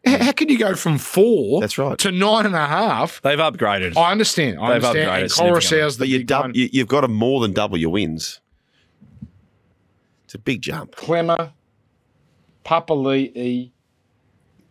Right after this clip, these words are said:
Speaker 1: What? Am I wrong to be sceptical about Bateman?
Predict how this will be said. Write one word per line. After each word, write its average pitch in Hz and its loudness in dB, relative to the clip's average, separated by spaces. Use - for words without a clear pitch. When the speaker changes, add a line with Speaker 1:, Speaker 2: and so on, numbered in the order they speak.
Speaker 1:
What? - -2
Am 156 -4
I 185 6
wrong 240 2
to 196 0
be 165 -4
sceptical 139 -4
about 113 -4
Bateman? 135 -6